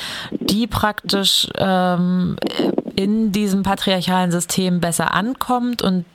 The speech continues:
der man sich bess-, der man sich anpasst, wenn man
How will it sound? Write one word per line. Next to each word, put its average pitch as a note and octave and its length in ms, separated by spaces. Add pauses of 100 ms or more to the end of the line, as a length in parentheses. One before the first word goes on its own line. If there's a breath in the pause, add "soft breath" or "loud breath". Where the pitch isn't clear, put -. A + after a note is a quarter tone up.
(100)
der F3+ 120
man F3+ 140
sich E3+ 140
bess-, F3 200
der F3 200
man F#3 140
sich - 240
anpasst, G#3+ 680 (480 loud breath)
wenn F#3 240
man F3+ 260